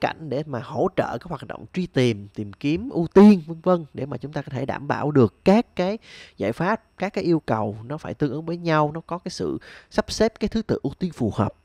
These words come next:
Phần tiếp theo các bạn thấy đây là những cái input, những cái task, những cái output của cái chương này, và chúng ta sẽ lần lượt thông qua những cái theo như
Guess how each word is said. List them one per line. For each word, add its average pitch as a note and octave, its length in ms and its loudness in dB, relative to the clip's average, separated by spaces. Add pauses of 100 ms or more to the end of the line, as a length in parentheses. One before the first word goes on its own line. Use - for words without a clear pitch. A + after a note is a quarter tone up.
(400)
Phần D3 160 0
tiếp B3 160 -2
theo G3+ 260 6
các F#3 180 -6
bạn A#2 180 0
thấy E3+ 260 -2
đây F3+ 160 0
là D3 100 0
những G#2 180 -6
cái - 200 -6
input, G#3+ 460 4 (340)
những A2 180 -6
cái F3 140 -6 (160)
task, - 400 0 (380)
những A2+ 220 -2
cái E3+ 260 0 (300)
output F#3 340 6 (180)
của A2 240 -2
cái F#3 300 -8
chương F3 220 6
này, A2+ 260 2 (280)
và A#2+ 300 2
chúng F3 160 -6
ta D#3 240 -2
sẽ C3 160 -2
lần A#2+ 220 -2
lượt G#2 240 0
thông D3+ 220 -6
qua C#3+ 340 0
những G#2+ 320 -8
cái D3+ 280 -4 (360)
theo F3 300 4 (120)
như D3 240 -6